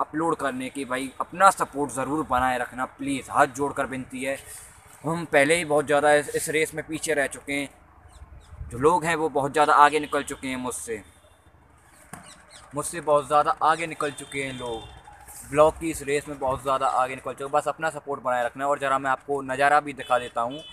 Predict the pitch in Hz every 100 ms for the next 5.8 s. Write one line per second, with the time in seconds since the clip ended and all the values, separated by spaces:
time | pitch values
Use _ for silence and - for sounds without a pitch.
0 | - - - 156 175 185 - 151 127 123
1 | 139 151 165 160 143 131 120 117 113 110
2 | 117 - - _ _ _ _ _ _ -
3 | 156 143 147 143 135 151 160 160 156 147
4 | 143 147 147 143 135 147 156 156 165 160
5 | 165 156 135 135 165 202 202